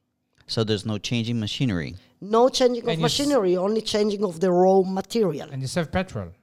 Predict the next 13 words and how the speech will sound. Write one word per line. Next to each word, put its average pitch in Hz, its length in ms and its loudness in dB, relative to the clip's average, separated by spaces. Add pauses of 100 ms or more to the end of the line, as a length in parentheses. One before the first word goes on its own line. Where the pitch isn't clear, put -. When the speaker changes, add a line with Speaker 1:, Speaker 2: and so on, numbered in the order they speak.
(100)
Speaker 3:
right? 123 220 -8
Because 139 240 -6
that's 131 160 -4
how 139 100 -2
plastic 135 380 -8
is 110 140 -10
made. 98 200 -14 (200)
Speaker 1:
Sure. - 200 2
Speaker 2:
Yeah. 147 100 -4 (640)
Speaker 1:
Sure, 95 180 -6
sure, 95 160 -8
sure. 98 200 -6 (500)
Speaker 3:
Wow. 135 220 0